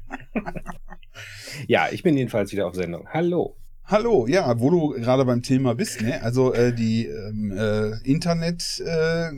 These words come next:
Speaker 2: Ja.
Speaker 1: äh, die Internetetikette lässt ja sehr zu
Speaker 2: Mhm.
Speaker 1: wünschen übrig. Und so setzt sie sich natürlich bei uns
Speaker 2: Mhm.
Speaker 1: auch fort,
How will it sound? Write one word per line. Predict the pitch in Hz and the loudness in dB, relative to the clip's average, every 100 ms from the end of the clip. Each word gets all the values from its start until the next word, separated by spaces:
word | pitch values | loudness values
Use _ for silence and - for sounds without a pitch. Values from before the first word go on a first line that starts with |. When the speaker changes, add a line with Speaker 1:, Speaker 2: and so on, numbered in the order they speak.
| 127 | 0
Speaker 2:
Ja. | 104 135 - - - - - | 0 0 -8 -18 -18 -18 -12
Speaker 1:
äh, | - 120 123 123 - - - - - | -2 2 2 0 -10 -20 -18 -18 -16
die | 107 123 147 | -2 2 2
Internetetikette | 185 190 190 175 180 170 185 180 196 - | 2 2 2 0 -4 -2 -2 0 0 0
lässt | 139 170 175 | -2 -2 0
ja | 165 | 0
sehr | 131 143 | 2 2
zu | 202 | 2
Speaker 2:
Mhm. | 120 | 2
Speaker 1:
wünschen | 139 208 92 | 2 0 -2
übrig. | 95 104 101 | -2 -4 0
Und | 135 135 | 0 0
so | 117 151 196 - | 2 2 2 -2
setzt | 120 139 170 | -2 -2 -2
sie | 175 156 | -6 -6
sich | 151 160 | -6 -6
natürlich | 143 160 131 | -6 -6 -4
bei | |
uns | 123 170 - | -4 -4 -4
Speaker 2:
Mhm. | |
Speaker 1:
auch | 139 147 | -6 -6
fort, | - 92 87 87 - | -10 -12 -12 -12 -16